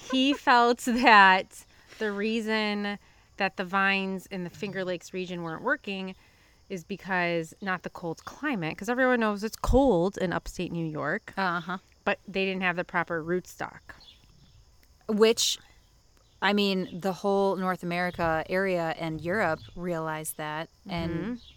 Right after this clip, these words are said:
Speaker 2: realized that they had to graft, right?
Speaker 1: Mm-hmm.
Speaker 2: That's why,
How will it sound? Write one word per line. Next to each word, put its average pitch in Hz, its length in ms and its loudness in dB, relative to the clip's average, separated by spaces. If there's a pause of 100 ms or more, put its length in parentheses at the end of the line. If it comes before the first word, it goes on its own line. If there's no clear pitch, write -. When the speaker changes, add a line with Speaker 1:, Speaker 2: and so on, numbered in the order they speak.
(280)
Speaker 2:
realized 170 420 -4
that 165 140 -12
they 165 160 -6
had 165 180 -8
to 185 80 -10
graft, 170 560 -2
right? 180 360 -6
Speaker 1:
Mm-hmm. 180 420 -8 (160)
Speaker 2:
That's - 280 -8
why, 175 540 -4